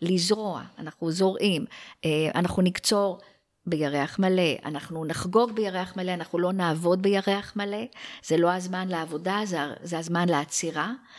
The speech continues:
זה הזמן למנוחה, ובעצם כל פאזה של ירח, אני יודע איך אני צריך להתנהג עם החי, עם הצומח, עם האדמה, וגם ביני לבין עצמי בתוך ה-, בתוך החברה האנושית.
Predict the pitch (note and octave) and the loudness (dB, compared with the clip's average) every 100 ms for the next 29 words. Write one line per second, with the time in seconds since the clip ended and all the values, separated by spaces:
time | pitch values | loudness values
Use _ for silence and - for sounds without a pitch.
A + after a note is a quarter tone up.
0 | - - - D#3 F3 F3+ F3 E3 D#3+ C#3+ | -18 -8 0 0 2 0 0 -2 -4 -4
1 | - F#3 A#3 C4+ - - - - F3+ F#3 | -2 0 0 -8 -16 -16 -16 -2 2 4
2 | A3 C#4 D#4 D4 - - C4 D#4 D4+ - | 2 -2 -2 -4 -6 2 4 6 2 0
3 | A#3 A#3+ F#3+ - G3+ G3 F3 G3+ C4+ A#3 | 2 2 0 -2 0 0 0 0 0 -2
4 | A3+ - - - - - - - F#3+ A3 | -4 -8 -16 -16 -16 -4 -4 4 6 8
5 | C4 C4 G#3+ C4 C4+ B3+ A3+ A#3+ A#3 A3+ | 8 6 6 2 2 0 -2 -2 0 0
6 | A3+ G#3 A#3 C4+ - G3 G3 F#3+ G3 - | 0 0 0 0 -2 0 -2 0 -2 0
7 | B3+ A3 - G3 F3 - B3+ B3+ A#3 A#3 | 0 -2 -2 -2 -2 -4 0 0 0 -8
8 | - F#3+ E3+ F3 G3 F#3+ A3+ A3+ - G#3+ | -2 0 0 0 0 2 2 2 2 4
9 | G3 E3+ E3 E3+ F#3 A3+ C4+ - _ _ | 6 4 2 2 2 2 0 -6 _ _
10 | - F3 F3+ F#3+ A#3+ A#3 G#3 A3 A3 F#3+ | -12 0 0 2 0 0 0 -2 -2 -2
11 | F#3+ F3+ - A3 A3+ A#3+ - - F3 - | 0 0 -2 0 2 0 -4 -6 -4 0
12 | F#3+ - F#3 F3 E3 E3+ F3 F3 F#3 F3+ | -2 -2 -4 -4 -4 -4 -2 0 -2 -4
13 | F3+ E3 E3+ E3 D#3 - A2+ - | -4 -4 -4 -4 -4 -4 -6 -10